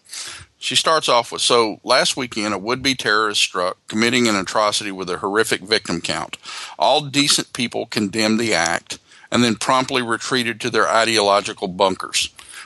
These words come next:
We've been lobbing writings and memes at each other ever since, and we're not getting anywhere. Our forting up isn't, isn't even a response to one another as much as it is a response to the horror. And meanwhile, the survivors, a very mixed lot of humanity,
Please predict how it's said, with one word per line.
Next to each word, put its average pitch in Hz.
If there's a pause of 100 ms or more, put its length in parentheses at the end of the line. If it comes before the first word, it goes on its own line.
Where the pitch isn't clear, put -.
We've 120
been 123
lobbing 127
writings 123
and 110
memes 120
at 104
each 107
other 104
ever 104
since, -
and 104
we're 110
not 123
getting 110
anywhere. 87
Our 98
forting 131
up 123
isn't, 113 (100)
isn't 127
even 117
a 104
response 110
to 110
one 110
another 110 (340)
as 107
much 113
as 107
it 107
is 107
a 107
response 101
to 95
the 85
horror. 90 (360)
And 104
meanwhile, 110
the 101
survivors, 113
a 95
very 135
mixed 135
lot 123
of 110
humanity, 117